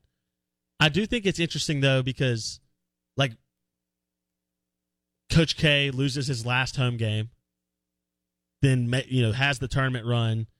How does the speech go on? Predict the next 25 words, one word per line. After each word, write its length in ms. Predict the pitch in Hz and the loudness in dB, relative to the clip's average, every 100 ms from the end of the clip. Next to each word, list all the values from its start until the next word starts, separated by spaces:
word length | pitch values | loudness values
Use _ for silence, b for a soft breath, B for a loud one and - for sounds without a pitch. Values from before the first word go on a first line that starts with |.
| _ _ _ - | _ _ _ -2
and 720 | 123 120 113 110 107 104 104 - _ - | 2 4 2 2 0 -2 -6 -10 _ -2
loses 400 | 120 135 123 123 | 4 4 4 0
his 160 | 123 113 | -2 0
last 260 | 123 117 | -2 -2
game 180 | 123 120 | -4 -2
to 80 | 110 | -2
his 160 | 101 | -2
rival. 460 | 110 107 107 95 95 _ _ _ - | 0 0 0 -2 -6 _ _ _ 0
I 100 | 175 | 0
don't 160 | 247 | 2
know 120 | 139 143 | 0 2
if 100 | 151 | 0
I 80 | |
can 180 | 131 120 | -4 -6
think 240 | - 147 131 | -6 -6 -4
of 60 | |
another 300 | 117 123 120 | -2 0 -2
coach 380 | - 127 123 - | 0 2 2 0
who's 140 | 117 | -4
had 160 | 127 110 | -4 -4
to 40 | |
go 240 | 110 117 107 | -2 0 0
out 240 | 110 113 | -2 -4
like 200 | 98 95 - | -8 -12 -8
that. 240 | 95 | -10